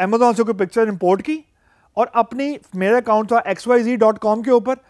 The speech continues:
उसके ऊपर मैंने पिक्चर अपलोड की अपने प्रोडक्ट की, लेकिन अपलोड की जो अप्रूवल है वो एक्स वाई जी डॉट कॉम का जो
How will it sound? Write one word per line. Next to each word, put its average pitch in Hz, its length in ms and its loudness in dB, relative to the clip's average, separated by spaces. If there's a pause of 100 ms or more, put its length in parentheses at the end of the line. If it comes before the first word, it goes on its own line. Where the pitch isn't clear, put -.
(300)
उसके 240 260 0
ऊपर 247 220 2
मैंने 233 220 -2
पिक्चर 233 460 -2
अपलोड 202 340 0
की 147 260 -12
अपने 185 240 -6
प्रोडक्ट 156 340 -2
की, 123 120 -12 (440)
लेकिन 180 240 -6 (180)
अपलोड 285 460 2
की 302 140 -2
जो 311 100 2
अप्रूवल 240 560 2
है 147 260 -4 (280)
वो 240 240 -2
एक्स 208 240 0
वाई 277 220 4
जी 226 200 2
डॉट 220 260 4
कॉम 220 260 2
का 254 120 0
जो 262 180 0